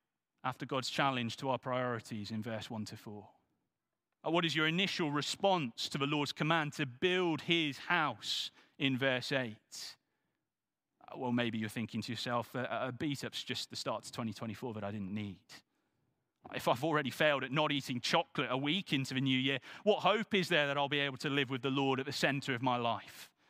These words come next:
I know my priorities are off. I know I regularly choose to make comfort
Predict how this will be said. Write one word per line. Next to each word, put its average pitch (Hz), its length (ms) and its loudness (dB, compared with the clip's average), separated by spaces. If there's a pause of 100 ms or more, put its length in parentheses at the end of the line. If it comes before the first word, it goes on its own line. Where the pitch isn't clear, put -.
(260)
I 202 220 -2
know 156 180 4
my 127 140 0
priorities 113 600 -8
are 110 140 -8
off. - 420 -14 (760)
I 160 40 -8
know 151 220 2
I 135 80 6
regularly 127 480 0
choose 120 260 0
to 131 100 -2
make 120 200 0
comfort 131 400 -2